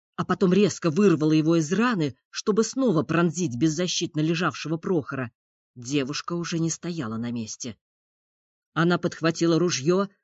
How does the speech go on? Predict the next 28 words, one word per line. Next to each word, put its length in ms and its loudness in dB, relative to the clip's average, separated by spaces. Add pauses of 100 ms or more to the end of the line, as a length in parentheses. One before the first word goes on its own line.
(100)
размахнулась 840 4 (200)
и 160 6
изо 180 4
всех 260 2
сил 300 4
наотмашь 760 4
ударила 600 2
прикладом 600 -2
по 160 -6
омерзительной 880 0
черной 420 -2
голове. 460 -2 (640)
Во 140 -6
все 200 -8
стороны 480 0
так 220 -4
и 40 -4
полетели 480 0
густые 360 -2
капли 320 -4
вонючей 400 -2
грязи. 500 0 (540)
От 160 -6
резкого 400 0
удара 400 0
тварь 480 -2
откинула 500 -6
назад. 400 -6